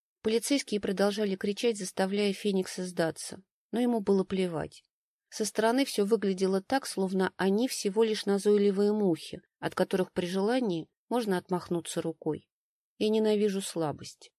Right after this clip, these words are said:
продолжил Феникс. "Сдаться, предать, бросить все, закрыть глаза, укутавшись в теплом коконе".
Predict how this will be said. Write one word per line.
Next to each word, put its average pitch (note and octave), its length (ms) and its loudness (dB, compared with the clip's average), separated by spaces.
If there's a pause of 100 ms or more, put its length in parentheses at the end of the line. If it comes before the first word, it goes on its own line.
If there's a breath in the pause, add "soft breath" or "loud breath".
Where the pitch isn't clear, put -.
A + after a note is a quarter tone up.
продолжил D3 520 -4
Феникс. - 580 -6 (380)
"Сдаться, G#3 560 -2
предать, F#3+ 640 -2
бросить F#3 440 2
все, - 360 -8 (180)
закрыть G#3+ 380 2
глаза, D#3 520 2 (200)
укутавшись E3 680 -4
в - 40 -20
теплом E3+ 420 -2
коконе". E3 560 -2